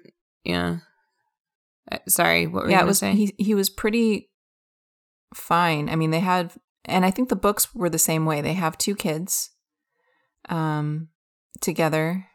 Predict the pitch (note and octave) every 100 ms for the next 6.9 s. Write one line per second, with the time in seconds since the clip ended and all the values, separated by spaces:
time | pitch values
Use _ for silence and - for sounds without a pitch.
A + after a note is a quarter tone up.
0 | _ _ _ _ G#3 A3 C#4 C4+ A3 F#3+
1 | F3 - G#3+ G3+ F#3+ F3+ - - F#3+ G3+
2 | G3 A#3 A#3+ B3+ A#3+ A3 - F#3 F#3 -
3 | - - G#3+ F#3+ F3 B3 - - G3+ F#3+
4 | F#3 E3+ E3 D#3+ D#3+ D3+ D3 D3 D3 D3
5 | - - - - F3 - _ _ - D3+
6 | D#3 E3 D3+ D3+ - D3+ D3 D3